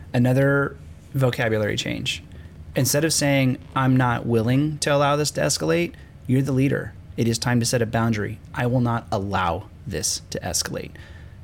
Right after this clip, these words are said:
Setting a boundary is something that you do with children, with humans, your friends, your family. Hopefully, hopefully you're setting boundaries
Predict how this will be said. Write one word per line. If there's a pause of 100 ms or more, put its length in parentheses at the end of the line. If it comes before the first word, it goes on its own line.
(140)
Setting
a
boundary
is
something
that
you
do
with
children, (200)
with (140)
humans, (260)
your
friends,
your
family.
Hopefully, (520)
hopefully
you're
setting
boundaries